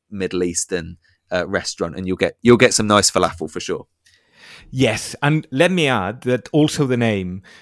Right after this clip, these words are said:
Speaker 2: because some of the falafels out there are really rich and have a big depth in tem-, in terms of taste. That tails with our second part of the show, where we
Speaker 1: <laughs>
Speaker 2: go, you know, really in depth analyzing the falafels that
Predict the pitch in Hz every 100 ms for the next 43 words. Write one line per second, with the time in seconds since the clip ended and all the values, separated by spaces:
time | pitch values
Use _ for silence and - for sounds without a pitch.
0 | _ 135 - 139 - 165 160 131 131 -
1 | 127 - 113 101 110 98 104 104 - 110
2 | 107 117 117 110 98 110 104 - - -
3 | - 110 101 113 - 104 101 - 135 98
4 | 107 131 110 - - - - 113 104 110
5 | 101 98 _ _ _ - 113 107 107 110
6 | 101 104 - 160 123 92 98 - _ -
7 | - 170 190 - 170 156 120 120 127 120
8 | 117 - 196 196 - 107 107 92 - 92
9 | 95 - 90 101 135 143 143 143 160 165
10 | 131 135 139 120 107 135 139 - - -
11 | 151 180 175 160 143 127 147 - 147 131
12 | 127 127 127 120 123 120 117 123 120 117
13 | - 151 160 156 - - 165 151